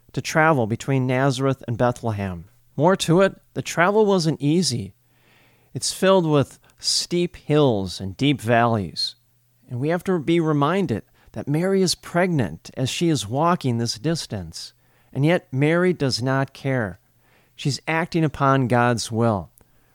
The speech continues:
Her first thought is to care for Elizabeth. One last thing to think about. It says,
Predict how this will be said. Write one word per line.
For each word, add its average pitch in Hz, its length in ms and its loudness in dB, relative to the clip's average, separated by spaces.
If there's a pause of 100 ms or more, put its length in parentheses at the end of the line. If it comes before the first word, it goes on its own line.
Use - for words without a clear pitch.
(120)
Her 127 140 -2
first 190 440 0
thought 147 340 2 (240)
is - 160 -6
to 131 80 -6
care 151 320 -2
for 139 160 -2
Elizabeth. 117 680 -2 (1080)
One 156 220 6
last 151 320 2
thing 139 180 2
to 120 80 0
think 123 220 -4
about. 107 360 -4 (720)
It 123 80 -10
says, 151 420 0